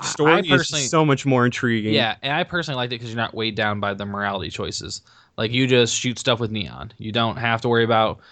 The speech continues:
Speaker 2: the good skill tree or the bad skill tree, you know, and factoring that into it's just go shoot these guys. They're all bad.
Speaker 1: Which is
Speaker 2: Fuck
Speaker 1: weird
Speaker 2: it.
Speaker 1: because it's, like, one of the fir-, like, I think the only other time that they didn't really do that was, like, the other extension, which was, like,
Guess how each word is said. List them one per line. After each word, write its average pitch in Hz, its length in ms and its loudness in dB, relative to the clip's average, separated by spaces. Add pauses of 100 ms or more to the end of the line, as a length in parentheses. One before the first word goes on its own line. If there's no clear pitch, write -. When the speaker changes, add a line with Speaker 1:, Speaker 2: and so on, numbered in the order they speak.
(260)
Speaker 2:
the 127 140 2
good 117 440 4 (340)
skill 117 300 0
tree 117 200 -4
or 107 100 -2
the 104 100 0
bad 98 380 -2
skill 85 200 -8
tree, 95 280 -6
you 107 100 0
know, 104 160 0
and 101 180 -2
factoring 107 360 0
that 104 140 -2
into 104 280 -4
it's 101 100 -6
just - 260 -8 (160)
go 143 140 4
shoot 135 240 -4
these 110 200 -6
guys. 73 320 -6
They're 117 160 2
all 98 120 2
bad. - 300 -8 (140)
Speaker 1:
Which 269 160 0
is 285 100 2
Speaker 2:
Fuck 214 120 4
Speaker 1:
weird 226 220 4
Speaker 2:
it. - 40 -8
Speaker 1:
because 196 360 4
it's, 185 160 0
like, 196 220 2
one 196 140 4
of 190 80 6
the 175 80 2
fir-, 185 340 2
like, 170 320 4
I 160 80 0
think 240 200 -4
the 202 100 2
only 202 160 4
other 180 160 4
time 180 220 2
that 151 120 0
they 151 80 -2
didn't 151 220 -2
really 143 260 2
do 131 180 0
that 127 180 4
was, 120 180 -2
like, 113 180 -2
the 117 160 -2
other 135 340 2
extension, 147 760 -2
which 117 140 -4
was, 113 140 -2
like, 104 260 2